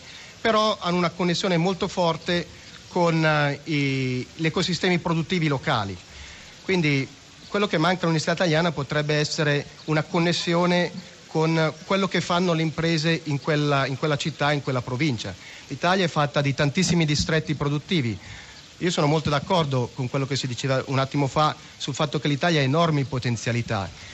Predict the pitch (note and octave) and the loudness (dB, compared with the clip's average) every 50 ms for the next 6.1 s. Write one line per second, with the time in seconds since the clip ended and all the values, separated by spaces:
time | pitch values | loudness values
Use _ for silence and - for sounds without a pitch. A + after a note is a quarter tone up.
0 | - - - - - - - G#3+ A3 A3 G#3+ - - - - F3 E3+ E3+ D#3 - | -16 -12 -8 -6 -4 0 2 4 4 4 2 0 -2 -4 -2 0 2 2 0 2
1 | E3 D3+ C#3 D3 C3+ - - F3+ E3 - E3 C3+ D#3+ D3+ D3 - - E3+ C#3+ D3 | 0 0 0 0 -2 -2 -2 -2 0 0 -2 -2 0 -2 -2 0 0 -2 0 0
2 | C3 - D3+ C3 - - C#3 C3 B2+ C#3+ E3 F3 - F#3 D3+ D#3 D3+ - D3+ C#3 | -2 -2 -4 -4 -2 0 0 0 2 2 2 0 0 -2 -2 -2 -2 0 0 2
3 | C#3 C#3 C#3 C3 B2 - - - G2+ G2 - - - - - - - - - C3+ | 2 4 4 2 2 0 -2 -4 -6 -8 -8 -12 -20 -20 -20 -20 -14 -6 -2 0
4 | C3+ C3 B2+ B2+ A#2+ A#2+ A#2+ A2 - C3 C3 B2+ C3 C3 C3 B2+ B2 A#2+ - - | 2 2 2 2 2 2 0 0 -2 -2 -2 0 0 0 2 2 0 0 -2 -2
5 | B2 - B2 A2+ A#2+ C3 B2+ - D3 C#3 - E3 D3 E3+ D#3 D#3+ F3 F#3 F#3 F3 | -2 -2 0 0 0 0 0 -2 -2 -2 -2 -2 0 2 2 4 4 4 4 2
6 | D#3 C#3 | 0 0